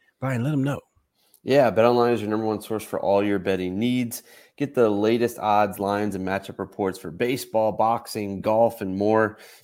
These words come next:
Speaker 2: Just because it's a little slow football-wise doesn't mean there aren't tons of sports going on. You can check 'em all out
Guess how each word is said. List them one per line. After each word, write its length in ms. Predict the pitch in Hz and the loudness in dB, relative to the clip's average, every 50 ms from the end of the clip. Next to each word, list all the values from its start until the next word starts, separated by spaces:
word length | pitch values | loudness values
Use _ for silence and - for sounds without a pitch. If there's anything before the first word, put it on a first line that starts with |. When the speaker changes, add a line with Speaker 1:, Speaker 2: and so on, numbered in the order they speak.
| _ | _
Speaker 2:
Just 160 | - 123 120 - | -8 -8 -8 -8
because 380 | 123 - - 131 120 107 110 | -8 -4 0 0 0 0 -2
it's 140 | 110 98 - | -6 -6 -4
a 40 | 107 | -2
little 180 | 110 110 107 104 | 0 0 0 0
slow 260 | - - 107 95 95 | -2 0 0 0 0
football-wise 680 | - - 127 120 - 107 104 98 101 101 101 98 98 92 | 0 -2 -4 -2 2 2 4 4 4 4 4 4 2 0
doesn't 200 | 98 95 113 104 | -4 -6 -4 -2
mean 160 | 104 104 101 | -2 -2 -2
there 240 | 101 95 95 92 92 | -2 -2 -2 -2 -2
aren't 200 | 95 - - - | -4 -6 -8 -10
tons 260 | - 107 107 110 101 | -8 -6 -4 -4 -4
of 80 | 101 - | -6 -8
sports 400 | - - - 98 95 95 - - | -10 -8 -4 -2 -2 -2 -4 -4
going 220 | - 92 90 90 | -4 -4 -2 -2
on. 220 | 92 92 92 92 92 | -2 -2 -2 -4 -4
You 60 | 90 | -6
can 120 | - 90 | -10 -12
check 180 | - - 101 - - | -12 -12 -10 -8 -8
'em 100 | 95 87 | -4 -2
all 200 | 95 95 95 95 | 0 0 2 2
out 260 | 92 90 80 - | 2 2 0 -2